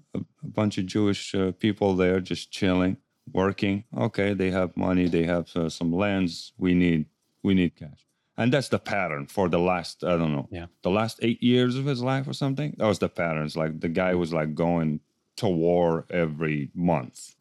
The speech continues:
Speaker 1: You know, you
Speaker 2: Mm-hmm.
Speaker 1: gotta, so it's the same tactics. You can't justify these things. So in, in
Speaker 2: As,
Speaker 1: summation,
Speaker 2: as
Speaker 1: I
Speaker 2: much
Speaker 1: guess
Speaker 2: as they try.
Speaker 1: Yeah, we
Speaker 2: Yeah,
Speaker 1: can't.
Speaker 2: sorry.
Speaker 1: So we have to agree now that this, these books or this book, the Bible, it's, we can't,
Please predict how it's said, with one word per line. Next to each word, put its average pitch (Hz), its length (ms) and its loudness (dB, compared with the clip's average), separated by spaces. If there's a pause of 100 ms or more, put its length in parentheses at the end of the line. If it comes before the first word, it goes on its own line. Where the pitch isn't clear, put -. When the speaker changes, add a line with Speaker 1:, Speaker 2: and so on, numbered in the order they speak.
(100)
Speaker 1:
You 76 140 -4
know, 71 160 -2
you 78 160 0
Speaker 2:
Mm-hmm. 76 120 0
Speaker 1:
gotta, 67 180 -8 (440)
so 120 240 0
it's 113 300 -2
the 135 100 0
same 131 260 2
tactics. 117 480 -4
You 110 80 -2
can't 117 280 0
justify 110 500 -2
these 80 220 -2
things. - 460 -14 (280)
So 107 460 2
in, 113 180 6
in 113 140 6
Speaker 2:
As, 104 80 2
Speaker 1:
summation, 127 680 4
Speaker 2:
as 113 80 4
Speaker 1:
I - 20 2
Speaker 2:
much 110 40 2
Speaker 1:
guess 110 240 2
Speaker 2:
as 175 120 2
they 175 160 0
try. - 500 -4
Speaker 1:
Yeah, 147 340 2
we 98 180 4
Speaker 2:
Yeah, 113 40 -4
Speaker 1:
can't. 156 360 0
Speaker 2:
sorry. - 260 -6 (100)
Speaker 1:
So - 160 0
we 139 120 6
have 131 120 0
to 117 140 4
agree 127 380 4
now 98 280 2
that 98 220 -2
this, 107 200 -2
these 92 480 0
books 104 560 0
or 92 140 2
this 113 220 0
book, 87 340 0 (100)
the 87 120 -2
Bible, 90 520 -2 (480)
it's, - 340 -8
we 104 160 -4
can't, 120 340 -2